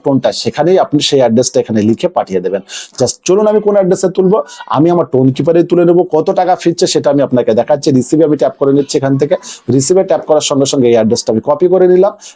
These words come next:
And কপি করার সঙ্গে সঙ্গে দেখতে পাবেন just এখানে আমি পাঠিয়ে দেবো। দেখতে পাচ্ছেন এখানে এই মেসেজ বটে আমি এখানে পাঠিয়ে দেবো, এখানে আমার টোনটা আবার রিটার্ন চলে আসবে। তো কত টাকা খরচা হচ্ছে এখানে আপনি দেখতে পাবেন।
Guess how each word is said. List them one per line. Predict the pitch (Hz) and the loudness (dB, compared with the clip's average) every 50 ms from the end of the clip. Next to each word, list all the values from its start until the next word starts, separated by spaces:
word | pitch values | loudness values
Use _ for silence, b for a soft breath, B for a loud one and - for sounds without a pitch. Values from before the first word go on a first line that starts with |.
| B - | B -4
And | - 127 | -2 -2
কপি | - 135 127 - 160 | 0 -2 -2 -2 0
করার | 143 156 151 147 | 0 2 0 0
সঙ্গে | 123 - 131 120 127 131 | 0 -2 -2 -2 -2 -2
সঙ্গে | - 143 139 131 127 | 0 0 0 0 0
দেখতে | 117 117 113 - 139 143 | 0 -2 -2 0 0 0
পাবেন | 151 160 147 | 2 2 0
just | 131 127 - - 117 | 0 -2 -2 -2 -4
এখানে | - 113 110 | -2 -2 -2
আমি | 113 110 | -2 -2
পাঠিয়ে | 101 - 87 90 - 95 90 | -2 -4 -4 -6 -4 -6 -4
দেবো। | 85 90 90 90 | -4 -2 -2 -4
দেখতে | 90 87 110 - _ 139 | -2 -2 -4 -2 _ -4
পাচ্ছেন | 135 - 151 139 | -2 0 -2 -2
এখানে | 127 - 127 131 | 0 0 0 0
এই | 131 123 143 147 156 | 0 2 2 2 2
মেসেজ | 147 139 120 110 - 139 135 127 | 2 2 0 0 0 0 0 2
বটে | 117 120 120 - 139 | 2 2 2 0 0
আমি | 127 127 | 0 0
এখানে | - - 113 113 | 0 0 -2 0
পাঠিয়ে | 101 113 110 110 - 123 127 | 0 -2 -2 -2 0 0 0
দেবো, | 147 156 180 233 B B B B B B | 2 2 2 0 B B B B B B
এখানে | 135 139 135 180 180 180 | -2 -2 0 0 -2 0
আমার | 165 156 156 - - | 0 0 -2 -2 -2
টোনটা | - 127 127 123 120 143 | -2 0 0 0 0 0
আবার | 120 107 131 147 | 0 0 0 0
রিটার্ন | 127 120 107 - 107 104 | 0 0 0 0 -2 -2
চলে | 98 - 101 95 | -2 -2 0 0
আসবে। | 92 92 92 - 107 | 2 0 0 -2 -4
তো | - 123 | -4 -4
কত | - - 139 - - | -2 -2 -2 0 0
টাকা | 196 180 185 175 190 | 0 0 0 0 -2
খরচা | 185 - 160 147 - - 180 | -2 -2 -4 -4 -2 -4 -4
হচ্ছে | 165 - - | -2 -2 -2
এখানে | 143 - 135 127 127 | -2 -2 0 -2 -2
আপনি | - - 120 | 0 0 -2
দেখতে | 107 117 113 - - | -2 -2 -2 -4 -2
পাবেন। | 135 156 160 196 208 | -2 0 0 0 0